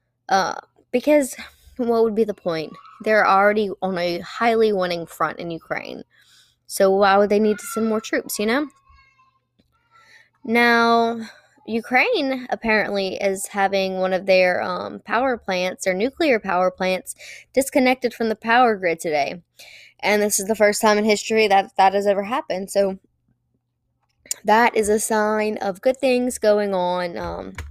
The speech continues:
and Russia's just doing their job. They are clearing out the deep state.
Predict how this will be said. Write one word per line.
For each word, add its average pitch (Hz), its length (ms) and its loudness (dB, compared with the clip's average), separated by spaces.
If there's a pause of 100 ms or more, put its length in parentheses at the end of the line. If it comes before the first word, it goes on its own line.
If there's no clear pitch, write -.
(720)
and 208 640 0 (400)
Russia's 214 480 -2
just - 280 -10
doing 196 220 0
their 247 120 0
job. 240 360 0
They 202 140 2
are 214 240 2
clearing 254 500 2
out 233 180 4
the 226 80 4
deep 214 260 -4
state. 156 300 -6